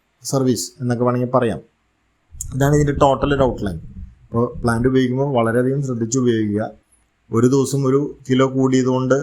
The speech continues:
പ്രശ്നം ഉണ്ടാവും എന്നല്ല പറയുന്നത്, പക്ഷേ അത് ഗ്രാജുവലി ആയിട്ട് നമുക്ക് പ്രശ്നങ്ങളിലേക്ക് വരാൻ സാധ്യത കൂടുതലാണ്. അപ്പോൾ ഓവർ ഫീഡ് ചെയ്യാതിരിക്കുക, കെമിക്കൽ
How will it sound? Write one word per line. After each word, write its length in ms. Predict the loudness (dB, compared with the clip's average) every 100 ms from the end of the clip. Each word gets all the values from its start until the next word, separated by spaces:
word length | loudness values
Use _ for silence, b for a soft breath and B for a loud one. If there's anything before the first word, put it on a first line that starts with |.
| -2
പ്രശ്നം 280 | -4 -4 -2 0
ഉണ്ടാവും 240 | 2 2
എന്നല്ല 220 | 0 0 0
പറയുന്നത്, 320 | 0 -2 -2 -2
പക്ഷേ 160 | -2 -2
അത് 60 | 0 2
ഗ്രാജുവലി 380 | 2 2 0 0
ആയിട്ട് 220 | 0 -2 -4 -10 _ _ -10 -4
നമുക്ക് 240 | -2 -2 -2
പ്രശ്നങ്ങളിലേക്ക് 760 | -4 -4 -2 -2 0 0 0 0
വരാൻ 180 | 0 -4 -2
സാധ്യത 300 | -2 0 0
കൂടുതലാണ്. 280 | 0 -2 -4
അപ്പോൾ 120 | -2 0
ഓവർ 140 | 0 0
ഫീഡ് 140 | 0
ചെയ്യാതിരിക്കുക, 460 | 2 0 0 0 -2 -4 -14 -20 -20 -4
കെമിക്കൽ 420 | 0 2 2 2